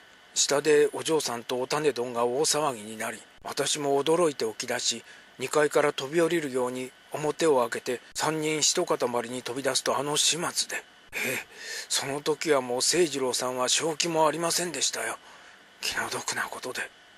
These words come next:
これだけのことをよどみもなく話すのです。おめえはお嬢さんをどう思う？試みにこう聞くと、大きい声じゃ言えませんが、若くって綺麗で、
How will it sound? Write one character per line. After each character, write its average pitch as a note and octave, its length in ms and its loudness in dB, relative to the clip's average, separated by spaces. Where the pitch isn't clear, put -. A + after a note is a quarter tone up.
こ - 140 -2
れ C#3 100 4
だ C#3+ 120 4
け C3 140 0
の A2 160 -6
こ - 140 -8
と A2+ 160 -2
を G#2 240 -6
よ B2+ 140 -4
ど D3 120 4
み D3 120 -2
も C3+ 160 -2
な B2 120 -2
く - 120 -10
話 A2+ 340 -4
す - 120 -2
の F#2+ 120 -14
で - 120 -10
す。 - 260 -6
お B2 60 -10
め C#3 140 0
え D3 80 6
は C#3 400 4
お B2+ 160 -2
嬢 E3 220 2
さ A#2+ 160 0
ん A2+ 160 -4
を A2+ 60 -4
ど A#2+ 160 -6
う D#3 200 2
思 G#2+ 240 -6
う？ - 40 -16
試 C#3 380 2
み C3 140 -6
に B2 140 -8
こ B2+ 240 -2
う - 120 -6
聞 - 120 -8
く - 100 -10
と、 - 180 -12
大 - 240 -4
き B2+ 200 -2
い - 40 -10
声 A2+ 260 -4
じ - 140 -2
ゃ G#2 80 -4
言 A2 140 -8
え A#2+ 80 -4
ま A#2+ 120 -6
せ B2 160 -2
ん A2+ 100 -8
が、 G#2 200 -4
若 C3 340 -2
く - 80 -10
っ - 40 -16
て - 240 -10
綺 - 180 -4
麗 B2 200 -6
で、 A2+ 200 -8